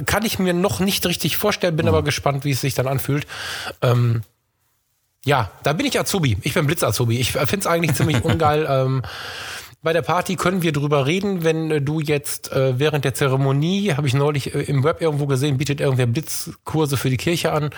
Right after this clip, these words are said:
Speaker 1: Wer
Speaker 2: Mhm.
Speaker 1: so einen Bullshit anfängt, dann könnten wir zusammen nicht <laughs> arbeiten, ja? Also da
Speaker 2: Nein.
Speaker 1: Blitze in der Kirche aufbauen,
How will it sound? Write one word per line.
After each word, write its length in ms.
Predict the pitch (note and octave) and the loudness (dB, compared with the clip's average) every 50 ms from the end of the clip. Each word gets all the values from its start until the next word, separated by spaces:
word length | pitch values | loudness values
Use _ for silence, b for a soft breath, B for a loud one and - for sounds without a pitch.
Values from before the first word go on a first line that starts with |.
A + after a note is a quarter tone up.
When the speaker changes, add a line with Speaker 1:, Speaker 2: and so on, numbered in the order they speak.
| B B B B B B B B _ _ _ - | B B B B B B B B _ _ _ -8
Speaker 1:
Wer 320 | G#2 G#2+ B2 G#2+ B2+ C3 | -4 0 2 4 4 4
Speaker 2:
Mhm. 40 | A#2+ | 2
Speaker 1:
so 80 | C3 D#3+ | 2 0
einen 160 | D#3+ C#3 A#2+ | 0 0 0
Bullshit 360 | B2 D#3+ E3 D3 - F3 E3 | 0 0 2 2 0 0 0
anfängt, 380 | - D#3 D#3 - - D#3 D#3 D3 | 0 -2 -2 0 -2 -2 -2 -2
dann 120 | D#3 C#3+ | -2 -2
könnten 220 | - D3 D3 D#3 D3+ | 0 0 0 2 2
wir 120 | D#3 - | 2 2
zusammen 220 | - C3+ C3+ C3 B2+ | 2 2 2 2 2
nicht 140 | A#2 - A2+ | 2 2 2
<laughs> 0 | |
arbeiten, 340 | A2+ G#2+ G#2 G2 F#2+ A2 | 2 2 2 2 2 2
ja? 240 | G#2 A2+ B2+ C3 C3 | 2 2 0 0 -2
Also 260 | - - B2 A#2 A#2+ | 0 0 0 2 2
da 80 | A#2+ B2+ | 2 2
Speaker 2:
Nein. 80 | A#2 A2 | 2 0
Speaker 1:
Blitze 240 | E3+ E3 - - | 0 -2 -2 0
in 60 | D3+ C3+ | 0 0
der 80 | B2+ | 0
Kirche 320 | - - E3 D#3 - D3+ - | 0 0 0 0 0 0 -2
aufbauen, 440 | D3+ B2 - - C3+ C3+ C3+ C3 | -2 -2 0 0 2 2 2 0